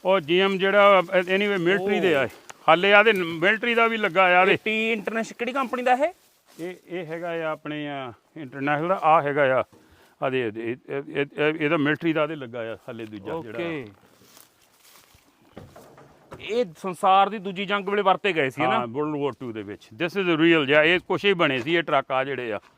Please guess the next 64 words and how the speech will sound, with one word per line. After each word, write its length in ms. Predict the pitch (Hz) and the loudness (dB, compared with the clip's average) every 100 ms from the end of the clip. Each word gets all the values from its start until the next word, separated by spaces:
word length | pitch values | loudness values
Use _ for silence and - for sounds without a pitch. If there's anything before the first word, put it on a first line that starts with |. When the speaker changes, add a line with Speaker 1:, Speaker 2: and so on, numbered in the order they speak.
| 127 | -10
Speaker 2:
ਲਿਮਟਿਡ 400 | 151 180 202 175 | -8 -6 -6 -4
ਜਿਹੇ 140 | 151 | -4
ਸੀ। 140 | 123 | -4
Speaker 1:
You 100 | 117 | -4
know। 120 | 117 95 - _ _ _ _ _ _ _ _ _ | -6 -10 -16 _ _ _ _ _ _ _ _ _
Speaker 2:
ਇਹ 140 | 196 220 | -2 0
ਕਿਹੜੀ 160 | 247 | -2
ਕੰਪਨੀ 260 | 262 233 247 | -4 -2 -2
ਦਾ 100 | 240 | -2
ਦੱਸਿਆ 220 | 226 254 | -2 -4
ਤੁਸੀਂ? 280 | 233 226 302 - _ _ _ - | -6 -8 -10 -12 _ _ _ -6
ਆ 160 | 165 | -4
ਜਿਹੜਾ 140 | 185 190 | -4 -6
ਤੁਹਾਡੇ 260 | 180 165 | -8 -8
ਕੋਲ 200 | 160 175 | -6 -4
ਆ? 60 | 196 | -4
Speaker 1:
ਜੀ 180 | 127 127 | -4 -4
ਐਮ 160 | 104 | -4
ਦਾ। 80 | 90 | -10
ਇਹ 640 | - _ _ _ _ - | -18 _ _ _ _ -14
Speaker 2:
ਜੀ 60 | 117 | -6
ਐਮ 40 | |
ਸੀ? 60 | 160 | -2
Speaker 1:
ਮਿਲਟਰੀ 360 | 190 233 285 | 0 0 0
ਵਾਲਿਆਂ 320 | 262 240 240 240 | 4 4 2 0
ਨੇ 100 | 233 | 0
ਜ਼ਿਆਦੇ 340 | 208 208 226 | 2 2 2
ਜੀ 160 | 185 196 | 0 -2
ਐਮ 220 | 202 208 | -2 -2
ਦੇ 100 | 220 | -2
ਹੀ 40 | |
ਵਰਤੇ 460 | 208 185 135 160 160 | 0 0 0 -2 -2
ਆ 40 | |
ਇਹ। 180 | 131 135 135 156 | -2 -4 -2 0
ਹਾਲੇ 120 | 190 | 2
ਵੀ 20 | |
Speaker 2:
ਜੀ 60 | 214 | 0
ਐਮ 60 | |
ਸੀ? 120 | 214 | 0
Speaker 1:
ਜਿਹੜੇ 260 | 196 208 220 | 0 0 0
ਉਹ 120 | 220 | -2
ਫੋਰ 280 | 151 202 202 | -4 -6 -4
ਵੀਲ 220 | 208 214 | -4 -8
ਸਿਕਸ 220 | 175 185 | -8 -10
ਡਰਾਈਵ 300 | 190 190 202 | -8 -4 -4
ਉਹੀ 280 | 202 185 190 | -2 -4 -6
ਆਉਂਦੇ 280 | 175 131 117 | -6 -8 -10
ਜ਼ਿਆਦੇ। 280 | 113 110 104 _ _ _ 156 | -10 -10 -14 _ _ _ -20
Speaker 2:
ਹੂੰ। 640 | 156 160 156 147 135 117 110 101 _ _ _ _ | -16 -14 -14 -14 -16 -20 -20 _ _ _ _ _
ਤੇ 120 | 170 | -6
ਇਹ 160 | 190 196 | -4 -4
ਅੱਛਾ, 260 | - - 165 | -6 -6 -6
ਉਦੋਂ 200 | 170 175 | -4 -6
ਦੇ 100 | 170 | -6
ਖੜੇ 280 | 123 135 | -4 -2
ਆ। 80 | 147 - _ _ _ - | -4 -6 _ _ _ -4
ਇਹ 80 | 226 | -2
ਉੱਧਰ 180 | 208 | 0
ਜੰਗ 240 | 180 170 170 | 2 2 2
ਲੜਨ 260 | 208 233 | 2 2
ਆਏ 100 | 269 | 0
ਸੀ 80 | 254 | -2
ਕਿਸੇ 200 | 262 247 | -4 -4
ਨਾਲ? 240 | 262 240 | 0 0